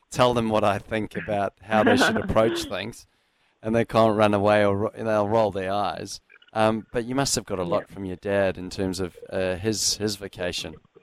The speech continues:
Speaker 2: Yeah, I think so. I think, um, yeah, the fire brigade was definitely my, my dad's life and our life as well. Um, up there, they used to have so many calls, and I used to remember him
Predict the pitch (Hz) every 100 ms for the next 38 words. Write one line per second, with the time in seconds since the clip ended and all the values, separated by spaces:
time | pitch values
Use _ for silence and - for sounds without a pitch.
0 | - - - - - - - _ _ _
1 | _ _ 381 466 480 285 403 440 - 202
2 | 202 254 247 233 220 196 185 185 - -
3 | - - - - - - 220 196 202 202
4 | 208 190 175 - 180 - 170 160 151 156
5 | - 147 147 143 143 147 151 147 131 135
6 | 135 131 135 147 - 139 147 311 294 -
7 | 135 131 127 127 _ _ _ - 139 -
8 | 131 127 123 147 127 - 123 - 113 113
9 | 113 - 120 120 120 120 101 113 - 120
10 | 113 117 165 113 113